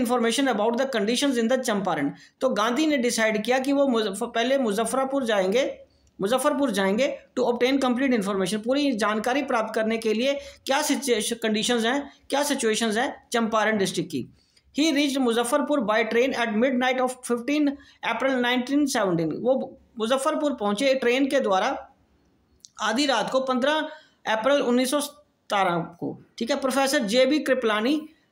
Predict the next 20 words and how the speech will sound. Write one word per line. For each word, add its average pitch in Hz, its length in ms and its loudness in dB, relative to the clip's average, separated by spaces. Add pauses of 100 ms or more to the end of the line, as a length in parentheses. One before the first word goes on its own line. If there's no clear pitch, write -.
received 269 380 2
him 269 200 2
on 233 240 -2
at 226 180 -4
the 226 120 0
station, 180 400 -2 (300)
प्रोफेसर 262 320 0
जेबी 254 300 2
कृपलानी 254 440 0
ने 277 100 4
उनको, 247 300 0
अ, - 1400 -8
स्टेशन 254 400 -2
पे 277 60 2
उनका 277 180 0
स्वागत 208 420 0
किया, 226 500 -4
उनको 240 200 0
लेने 226 260 2
आए। 156 280 -2